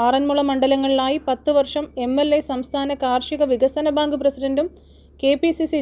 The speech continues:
ജനറൽ സെക്രട്ടറിയും ഡി സി സി സി പ്രസിഡന്റുമായിരുന്ന അഡ്വക്കേറ്റ് കെ ശിവദാസൻ നായരെയും ബ്ലോക്ക് കോൺഗ്രസ് കമ്മിറ്റി പ്രസിഡന്റും ആറന്മുള എസ് എസ് സി ബി പ്രസിഡന്റുമായ ശിവപ്രസാദിനെയും വ്യക്തിഹത്യ ചെയ്യുന്നതാണ്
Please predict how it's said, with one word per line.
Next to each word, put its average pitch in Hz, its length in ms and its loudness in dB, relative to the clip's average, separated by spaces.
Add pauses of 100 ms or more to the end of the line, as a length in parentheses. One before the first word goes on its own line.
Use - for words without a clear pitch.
ജനറൽ 285 360 2
സെക്രട്ടറിയും 214 440 -4 (300)
ഡി 226 180 2
സി 269 140 -2
സി 277 120 -4
സി 269 120 -4
പ്രസിഡന്റുമായിരുന്ന 269 760 0 (140)
അഡ്വക്കേറ്റ് 269 480 0
കെ 262 100 4 (120)
ശിവദാസൻ 285 560 2
നായരെയും 190 360 0 (600)
ബ്ലോക്ക് 302 300 8
കോൺഗ്രസ് 330 360 0
കമ്മിറ്റി 302 340 0
പ്രസിഡന്റും 285 460 -2 (180)
ആറന്മുള 285 360 0 (160)
എസ് 247 140 -6
എസ് 285 100 -8
സി 320 120 2
ബി 311 140 2
പ്രസിഡന്റുമായ 247 680 0 (160)
ശിവപ്രസാദിനെയും 269 800 0 (120)
വ്യക്തിഹത്യ 311 580 2
ചെയ്യുന്നതാണ് 240 500 -2